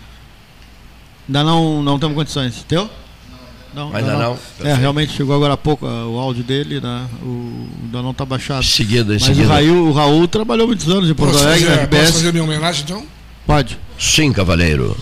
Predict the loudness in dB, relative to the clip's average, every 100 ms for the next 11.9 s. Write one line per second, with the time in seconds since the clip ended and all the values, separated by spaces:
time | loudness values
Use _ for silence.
0 | -10 -16 -10 -8 -6 -8 -8 -6 -6 -4
1 | -2 -2 -4 -4 -2 -2 -2 -4 -8 -12
2 | -12 -12 -14 -16 -16 -16 -8 -6 -6 -8
3 | -6 -4 -4 -4 -2 0 -2 -4 -6 -8
4 | -4 -2 -2 -6 -14 -20 -20 -16 -8 -2
5 | -2 -2 -4 -4 -2 0 0 -2 -6 -8
6 | -6 -2 -2 -2 -4 -6 -6 -6 -4 -4
7 | -4 -4 -4 -4 -8 -8 -10 -10 -14 -20
8 | -20 -20 -20 -20 -20 -20 -20 -20 -20 -20
9 | -20 -20 -20 -20 -20 -6 -4 -2 -2 0
10 | 0 -2 -2 -4 -2 -2 -2 -4 -6 -8
11 | -8 -8 -4 -2 -2 -4 -6 -6